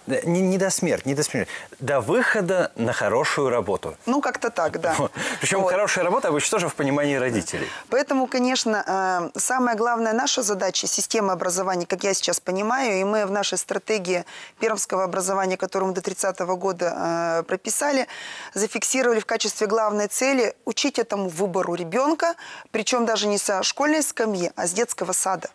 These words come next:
Speaker 1: Вот я начинал уже, э, с примера Великобритании, э, о котором услышал от замечательной журналистки, э, Тони Самсоновой. Вот она, э, подробно рассказывала, что действительно, ведь, действительно, родителей учат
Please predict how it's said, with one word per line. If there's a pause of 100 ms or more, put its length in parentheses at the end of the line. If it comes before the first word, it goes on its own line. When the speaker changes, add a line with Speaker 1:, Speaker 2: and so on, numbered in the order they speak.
Speaker 1:
Вот
я
начинал
уже,
э,
с
примера
Великобритании,
э,
о
котором
услышал
от
замечательной
журналистки, (220)
э,
Тони
Самсоновой. (240)
Вот
она, (420)
э,
подробно
рассказывала,
что
действительно,
ведь,
действительно, (220)
родителей (120)
учат